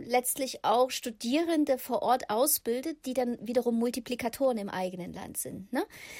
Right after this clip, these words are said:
Also man muss natürlich auch schauen, was kann, weil welche Möglichkeiten haben wir hier von außen als Universität Leipzig. Zum Zweiten, und da gebe ich auch in dem Punkt natürlich, äh, der Kritik, äh, gewissermaßen völlig recht, es ist eine, also ja, private Universitäten ist das eine,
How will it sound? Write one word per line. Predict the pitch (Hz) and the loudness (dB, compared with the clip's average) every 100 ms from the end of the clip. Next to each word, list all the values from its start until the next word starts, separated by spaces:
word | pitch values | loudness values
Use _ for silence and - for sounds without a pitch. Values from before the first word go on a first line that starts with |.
| - - | -8 0
Also | 226 | 2
man | 247 233 | 4 4
muss | 262 330 | 2 2
natürlich | 269 269 254 | 2 2 2
auch | 226 | 0
schauen, | 247 240 247 | 4 4 4
was | 233 | 0
kann, | - 240 | 0 0
weil | 233 220 | 2 4
welche | 220 240 | 4 4
Möglichkeiten | 233 277 277 - 214 220 220 | 2 2 -2 -2 -4 -4 -4
haben | 226 | -2
wir | 226 | 0
hier | 226 | 0
von | 220 202 | 0 -2
außen | - 202 240 269 262 | 0 4 4 2 -2
als | 202 - | -6 -4
Universität | 226 208 202 202 190 - | -4 -2 -2 -4 -8 -4
Leipzig. | 185 220 269 - - 277 277 - - - - - - | 0 2 0 -4 -2 -2 -2 -10 -16 -16 -18 -16 -8
Zum | 220 | -4
Zweiten, | 190 202 240 359 | 0 2 2 2
und | 262 | -2
da | 202 | 2
gebe | 220 220 | 2 2
ich | - | -2
auch | 202 - - - - | -4 -10 -20 -18 -8
in | 170 | 0
dem | 226 269 | 2 2
Punkt | 277 247 | 0 -2
natürlich, | 226 233 214 - - - - - - | -4 -4 -2 -6 -8 -20 -20 -16 0
äh, | 208 202 | 2 4
der | 196 | 2
Kritik, | - 220 - 285 - | 0 -2 0 0 0
äh, | - 214 214 | 0 0 0
gewissermaßen | 226 240 214 202 202 | 0 0 2 2 0
völlig | 202 180 180 202 | -2 -2 -2 2
recht, | 359 - | 2 2
es | - | -2
ist | 190 | -2
eine, | 185 160 - - _ _ - | -4 -8 -10 -20 _ _ -8
also | - 220 190 - - - | -2 -2 -2 -6 -20 -14
ja, | 190 208 | -4 -2
private | - 233 233 254 | 0 2 2 2
Universitäten | 233 214 220 226 - 240 240 214 196 - | 0 0 0 -2 0 0 0 -4 -6 -8
ist | - | -4
das | 208 - | -2 0
eine, | 190 214 294 302 | 2 6 6 4